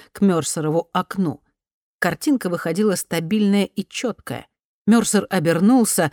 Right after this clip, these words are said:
заметил дрон, догадался, что тот не отступится. Лицо перекосило неприкрытым ужасом.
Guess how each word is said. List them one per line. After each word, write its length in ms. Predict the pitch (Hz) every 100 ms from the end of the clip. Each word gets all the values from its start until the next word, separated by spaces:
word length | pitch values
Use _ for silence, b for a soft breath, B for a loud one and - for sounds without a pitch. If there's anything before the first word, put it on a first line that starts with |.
| B B
заметил 680 | 165 185 196 254 208 170
дрон, 380 | 151 185 185 139 b b
догадался, 680 | 196 196 196 185 214 - 180
что 220 | - 170
тот 280 | - 185 180
не 140 | 175
отступится. 840 | 185 - - 233 170 123 - 117 - _ _ _ 196
Лицо 420 | 165 147 - 196
перекосило 840 | 147 135 - 127 - 165 151 139 - _ _ -
неприкрытым 880 | 170 - 147 139 143 135 - 139 - -
ужасом. 600 | 190 135 104 - -